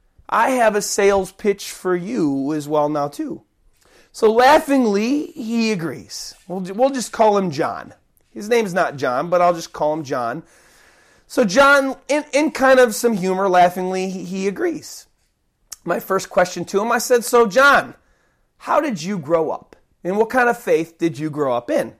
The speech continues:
Well, he tells me he grew up Methodist. But then as he got older, he kinda worked his way out of the Methodist church, and he kinda moved to a, well, it was a, it was a non-denominational Christian church, or, or so-called Christian church, called Mars Hill, and it was led by a man named Mark Driscoll.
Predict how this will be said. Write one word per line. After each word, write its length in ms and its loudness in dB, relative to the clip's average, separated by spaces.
Well, 140 4
he 80 6
tells 360 4
me 180 -2
he 140 -4
grew 200 0
up 240 -4
Methodist. 680 -2
But 120 -10
then 140 6
as 140 6
he 140 -2
got 220 6
older, 360 6
he 140 -2
kinda 240 2
worked 240 2
his 100 -10
way 140 4
out 120 8
of 60 2
the 60 -4
Methodist 420 -2
church, 240 -2
and 80 -4
he 80 0
kinda 320 2
moved 320 0
to 140 4
a, 120 4
well, 300 6
it 120 0
was 220 2
a, 120 4
it 120 2
was 100 -2
a 60 0
non-denominational 760 2
Christian 320 -6
church, 460 -2
or, 160 2
or 100 0
so-called 440 0
Christian 200 -10
church, 300 -6
called 300 4
Mars 480 2
Hill, 380 4
and 80 0
it 80 -4
was 120 -6
led 260 2
by 180 4
a 20 0
man 300 -4
named 220 0
Mark 320 -2
Driscoll. 480 0